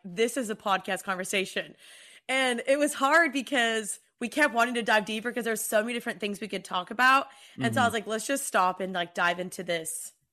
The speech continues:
Speaker 1: on my podcast." So from your perspective, like, what would you say you've noticed or you feel like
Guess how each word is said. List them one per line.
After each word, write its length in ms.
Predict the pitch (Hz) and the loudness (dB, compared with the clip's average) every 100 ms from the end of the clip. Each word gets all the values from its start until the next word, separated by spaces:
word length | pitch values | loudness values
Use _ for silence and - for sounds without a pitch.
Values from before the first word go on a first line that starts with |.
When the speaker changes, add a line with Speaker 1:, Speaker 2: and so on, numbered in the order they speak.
| _ | _
Speaker 1:
on 160 | 185 185 | -4 -2
my 140 | 170 | -2
podcast." 640 | 165 170 156 - - - - - - - - | -4 -8 -6 -8 -8 -12 -16 -20 -20 -20 -10
So 420 | - 277 262 226 - | 4 6 8 4 4
from 200 | 294 247 | 2 4
your 160 | 311 | 0
perspective, 720 | 330 370 - 226 214 208 190 | 2 2 4 2 2 0 0
like, 280 | 196 190 185 | 4 2 2
what 260 | 208 214 233 | -2 -2 0
would 180 | 320 220 | 0 0
you 140 | 254 | -4
say 380 | - 226 196 196 | -2 2 4 4
you've 260 | 196 220 202 | 2 -2 -2
noticed 460 | 190 185 196 196 | 0 0 0 -4
or 40 | 208 | -6
you 200 | 180 202 | -6 -6
feel 300 | - 208 196 | -4 -4 0
like 380 | 185 175 170 | 2 2 -2